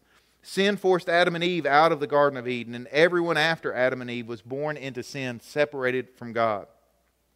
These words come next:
The Bible tells us that there's payment for sin. It's Romans six twenty-three. Uh, "The wages of sin is death,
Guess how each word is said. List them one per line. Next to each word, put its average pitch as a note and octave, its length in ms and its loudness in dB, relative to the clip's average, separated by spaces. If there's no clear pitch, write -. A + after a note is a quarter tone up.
The D3 80 0
Bible G3 260 8
tells G3+ 300 4
us E3+ 140 -6
that D#3 120 -6
there's D#3 160 -4
payment E3+ 420 -2
for C3 120 -10
sin. F#2+ 400 -10
It's - 100 -20
Romans D3+ 300 -4
six E3 200 -2
twenty-three. D#3 540 -4
Uh, C3+ 100 0
"The C#3 120 0
wages D#3+ 480 4
of C#3 100 -12
sin E3 380 0
is D3 520 4
death, B2 420 -4